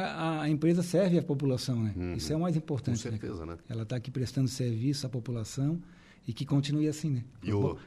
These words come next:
Speaker 1: bons e bons sempre. E amigos e bons sempre. E ajuda de bote.
Speaker 2: Pois é, isso mesmo.
Speaker 1: <laughs> Senão eu vou
Speaker 2: Que daí tu pegou a área de
Speaker 1: É.
Speaker 2: gestão, mas ela também tá na, nessa área da, da, da saúde e ela acaba te auxiliando também nesse processo, né?
Speaker 1: Ah, a Lu tem muita experiência de, de
Speaker 2: Imagina.
Speaker 1: pessoal,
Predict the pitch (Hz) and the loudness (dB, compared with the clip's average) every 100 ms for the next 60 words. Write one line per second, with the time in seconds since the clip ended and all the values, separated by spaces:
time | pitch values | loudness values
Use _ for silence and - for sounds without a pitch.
0 | - 127 139 139 143 147 139 135 143 175 | 0 4 4 4 4 4 2 6 10 10
1 | 175 190 214 226 254 202 127 127 165 190 | 8 6 8 8 6 6 4 4 4 6
2 | 220 214 - 135 - 190 190 151 247 202 | 6 4 4 4 6 8 8 10 8 8
3 | 220 131 185 165 175 220 240 - 170 165 | 4 8 10 12 12 12 12 12 8 8
4 | 107 113 - 117 117 117 139 139 113 - | 6 6 6 6 8 10 10 8 8 4
5 | 156 165 120 110 107 101 98 98 95 95 | 4 6 6 4 4 2 4 4 4 4
6 | 95 - 92 98 90 87 82 80 82 - | 2 4 4 4 4 2 2 0 -2 -2
7 | 82 92 95 104 104 113 110 - 127 123 | 0 2 2 2 0 -2 -2 -2 -2 -2
8 | 139 123 127 135 156 156 190 175 180 - | -2 -2 -2 -2 -2 -4 -4 -2 -2 2
9 | 123 131 147 143 143 147 165 170 147 147 | 6 8 10 8 6 6 6 4 4 6
10 | 160 139 131 131 117 123 113 139 - 139 | 6 4 4 4 4 2 4 4 6 4
11 | 113 | 4